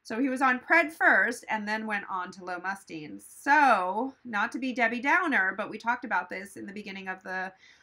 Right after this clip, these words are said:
of the session, right? So being on prednisone, unfortunately, has been shown to make lim-, make the chemotherapy less effective. So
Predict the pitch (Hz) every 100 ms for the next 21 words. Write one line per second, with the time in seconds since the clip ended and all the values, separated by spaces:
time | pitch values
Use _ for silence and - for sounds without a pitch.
0 | _ - 190 214 269 359 - 196 175 185
1 | 220 - 214 196 208 220 220 208 - 214
2 | 226 220 202 190 - 185 - 240 294 -
3 | 196 160 185 180 175 170 196 208 - 175
4 | 170 175 185 - - _ - 214 196 190
5 | 185 185 180 180 - - 190 185 185 190
6 | - - 196 190 190 _ 196 190 190 202
7 | - 214 196 196 180 180 180 175 165 170
8 | 180 170 - 98 - 202 175 175